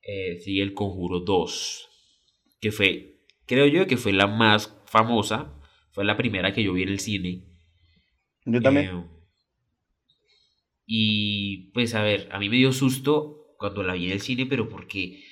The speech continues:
Speaker 1: no sé, yo creo que esta saga se basa en jumpscares, no tanto como en ese terror de que te, te metas en la,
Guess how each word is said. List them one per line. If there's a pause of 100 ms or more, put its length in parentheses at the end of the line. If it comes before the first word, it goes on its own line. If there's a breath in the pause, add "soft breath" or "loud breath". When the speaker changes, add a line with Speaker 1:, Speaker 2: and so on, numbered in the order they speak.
(160 loud breath)
Speaker 1:
no
sé,
yo
creo
que
esta
saga
se
basa
en
jumpscares,
no
tanto
como
en
ese
terror
de
que
te, (600 soft breath)
te
metas
en
la,